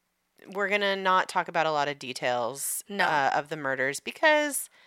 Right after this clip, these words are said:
Speaker 1: you know what? Eh.
Speaker 2: I don't care about that part.
Speaker 1: No.
Speaker 2: Hon-, honestly, that's the gross part, and it makes me have a chicken skins up my back, and I don't
Speaker 1: If
Speaker 2: like
Speaker 1: you
Speaker 2: that.
Speaker 1: want the details, there's,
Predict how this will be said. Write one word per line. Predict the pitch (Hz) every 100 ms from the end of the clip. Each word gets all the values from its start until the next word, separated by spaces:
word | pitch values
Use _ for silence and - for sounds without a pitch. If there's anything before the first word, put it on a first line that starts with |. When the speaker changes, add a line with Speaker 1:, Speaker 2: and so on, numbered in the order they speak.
| _ _ _ _
Speaker 1:
you | 262
know | 254 247
what? | 240 240 233 - _ -
Eh. | 214 208 185
Speaker 2:
I | 277
don't | 277 226
care | 165
about | 156 190 160
that | 170
part. | - 151 165 233
Speaker 1:
No. | 226
Speaker 2:
Hon-, | 269 247
honestly, | 269 285 294 285
that's | 233 -
the | 247
gross | 202 185
part, | - 208
and | 185
it | 185
makes | 185 -
me | 214 196
have | 175 175
a | 170 _ _ _ - - -
chicken | - 233 202
skins | - - 170 170
up | 185
my | 180
back, | 170 170 170 - - - - _ _
and | 185
I | 190
don't | 185 185
Speaker 1:
If | 220
Speaker 2:
like | 214
Speaker 1:
you | 254
Speaker 2:
that. | 214
Speaker 1:
want | 143 190
the | -
details, | 226 233 254 254 262
there's, | 175 147 147